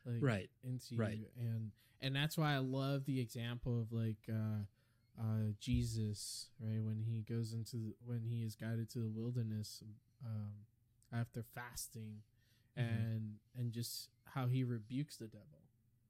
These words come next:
Speaker 1: right?
Speaker 2: Mm-hmm.
Speaker 1: How he rebukes
Speaker 2: Right.
Speaker 1: Satan, and, and Satan is trying to use, trying to perverse, right, the, the truth that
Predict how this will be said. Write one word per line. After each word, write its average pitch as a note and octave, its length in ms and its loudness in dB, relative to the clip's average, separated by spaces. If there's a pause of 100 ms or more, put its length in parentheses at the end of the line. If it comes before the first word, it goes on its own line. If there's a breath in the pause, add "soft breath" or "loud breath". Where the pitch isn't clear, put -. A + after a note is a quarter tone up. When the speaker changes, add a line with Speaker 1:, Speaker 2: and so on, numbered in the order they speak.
(140)
Speaker 1:
right? C#3+ 100 0
Speaker 2:
Mm-hmm. G#2+ 140 -2 (260)
Speaker 1:
How A2+ 60 -6
he A2+ 80 -4
rebukes A2 360 -4 (120)
Speaker 2:
Right. - 100 -10 (460 soft breath)
Speaker 1:
Satan, A#2+ 680 -4
and, A2+ 600 -4 (1000)
and C3+ 200 2
Satan C#3+ 340 -2
is B2 140 -4
trying C#3 240 -2
to B2+ 80 0
use, B2 560 2 (880)
trying C#3+ 300 4
to B2 200 0
perverse, A#2+ 800 -2 (100)
right, A#2+ 320 0 (540 soft breath)
the, A#2+ 460 2
the B2 80 0
truth D#3 500 4
that C3 280 -2